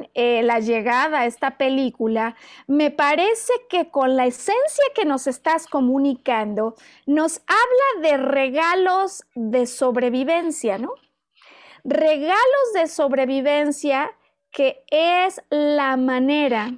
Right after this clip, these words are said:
en la que la biodecodificación nos propone entender a una enfermedad. Y tomé nota ahora del caso de los chinos que dicen que hay que combatir esto, ¿no?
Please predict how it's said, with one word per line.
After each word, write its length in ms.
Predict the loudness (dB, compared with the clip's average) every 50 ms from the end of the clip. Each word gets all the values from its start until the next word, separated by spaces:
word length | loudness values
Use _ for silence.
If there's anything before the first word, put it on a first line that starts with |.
| -14 _ _ _ _ -20 -20 -20 -20 _ _ _ _ _ _ _
en 240 | -2 0 0 2 2
la 220 | 0 0 -2 -2
que 160 | -2 0 0
la 260 | 2 2 0 0 0
biodecodificación 2000 | 0 0 0 0 2 2 2 2 2 0 0 0 0 0 0 -2 -2 -2 -2 0 -2 -4 -4 -6 -8 -6 -4 -2 -2 -2 -4 -4 -2 0 0 0 0 -2 -2 -4 -4 -2
nos 480 | 0 0 2 0 0 -2 -4 -6 -12
propone 1120 | -8 _ 0 0 2 2 0 -2 -2 0 2 2 2 2 2 2 0 0 -2 -4 -6 -8 _ _ _ _ _ _ _
entender 880 | 0 2 2 2 0 0 0 0 0 2 2 2 2 2 2 2 2 2
a 140 | 2 0 0
una 240 | 0 -2 -2 -2 -4
enfermedad. 760 | -6 -8 -8 -8 -10 -8 -8 -8 -10 -10 -10 -10 -12 -12 -16 -20 _ _ _ _ _ -20 -20 -20 -20 -10 _
Y 180 | 0 0 0
tomé 320 | 2 2 2 2 2 0 0 0
nota 400 | 0 0 -2 -2 -2 -2 0 2
ahora 320 | 2 2 2 2 0 0
del 220 | 0 0 0 0
caso 320 | -2 -2 -4 -2 -2 0 0
de 120 | 2 2
los 220 | 2 0 -2 -2 -4
chinos 400 | -2 -2 -2 0 -2 -2 -2 -2
que 100 | -2 0
dicen 300 | 0 0 -2 -2 -2 0
que 80 | 0
hay 100 | -2 0
que 180 | -2 -4 -4 -2
combatir 520 | -2 -4 -2 -2 -4 -4 -2 -2 -2 -2
esto, 460 | -2 -2 -6 -8 -8 -4 -2 -2 0
¿no? 260 | 0 0 0 -2 -4